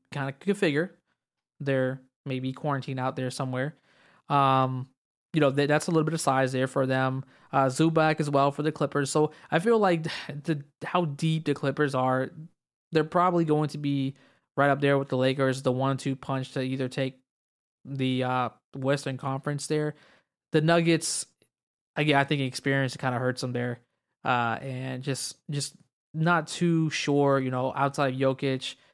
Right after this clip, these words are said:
where, you know, we can see a little bit of more offensive production. S-, s-, they're gonna, they're gonna need somebody else to step up beyond Jokic, uh, out-, you know, outside of,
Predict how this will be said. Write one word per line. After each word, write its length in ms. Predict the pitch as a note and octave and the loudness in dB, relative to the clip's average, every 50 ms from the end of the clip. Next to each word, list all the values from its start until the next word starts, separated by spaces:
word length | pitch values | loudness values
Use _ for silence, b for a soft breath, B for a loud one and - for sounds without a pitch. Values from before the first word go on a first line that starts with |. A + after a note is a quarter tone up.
| _ _ _ _ _ _ _ | _ _ _ _ _ _ _
where, 520 | - C3+ C#3 C#3 C#3 C3+ C3+ C3+ C3+ C3 | -2 0 2 4 4 4 4 4 4 2
you 120 | B2+ C3 B2+ | 0 0 -2
know, 100 | B2+ B2 | -2 -2
we 120 | B2+ C3 | -4 -4
can 160 | B2+ - C3 | -6 -8 -10
see 200 | B2 - C3+ C3 | -8 -6 -6 -4
a 40 | B2+ | -4
little 120 | B2+ B2+ B2+ | -4 -2 -4
bit 120 | B2+ B2+ | -4 -6
of 80 | B2+ B2+ | -6 -6
more 200 | B2 B2+ C3 B2 | -6 -6 -4 -4
offensive 420 | B2+ B2 - D3 C3 B2+ - C3+ | -6 -6 -6 -8 -8 -8 -10 -8
production. 600 | - B2+ B2+ B2+ B2+ - - - B2+ B2 B2 B2+ _ _ _ _ _ _ _ - | -8 -6 -6 -6 -8 -8 -8 -10 -10 -10 -12 -14 _ _ _ _ _ _ _ -18
S-, 300 | - - - - - D3+ | -14 -12 -8 -8 -8 -4
s-, 40 | |
they're 140 | D3+ E3+ G#3 | -4 -2 0
gonna, 300 | B3 B3+ A3 G3 F3+ D#3 | 0 0 2 0 0 0
they're 120 | E3+ F3 G3 | -2 -2 0
gonna 120 | G#3 G3 | 0 0
need 180 | F3 G3 G#3+ - | 0 0 -2 -2
somebody 260 | F#3+ D3+ D3+ D3 D3 | -4 -4 -4 -4 -4
else 120 | D#3 D3+ | -4 -6
to 80 | - C3+ | -6 -10
step 200 | C#3 - C3+ C#3+ | -6 -6 -6 -4
up 180 | D#3 D3 B2 D#3 | -4 -6 -6 -6
beyond 460 | C#3 C3+ C3 C3+ C3+ C3+ B2+ B2 C3+ _ _ _ _ _ _ _ _ | -6 -4 -4 -4 -4 -6 -8 -10 -14 _ _ _ _ _ _ _ _
Jokic, 500 | C#3 C#3 C#3+ C#3 - B2+ B2+ - - - | 0 0 0 0 -4 -8 -8 -8 -10 -8
uh, 400 | C3+ B2+ B2 B2 B2 A#2+ A2+ E2 | -6 -4 -4 -4 -4 -4 -6 -6
out-, 240 | F2 B2 B2+ - - | -8 -12 -12 -10 -10
you 60 | D3 | -10
know, 60 | C#3 C3 | -10 -8
outside 500 | B2+ C3 C3 - - C#3 C3 B2+ B2+ B2+ | -8 -10 -10 -6 -4 -2 -2 -2 -4 -6
of, 260 | B2 B2 A#2+ - | -8 -10 -10 -12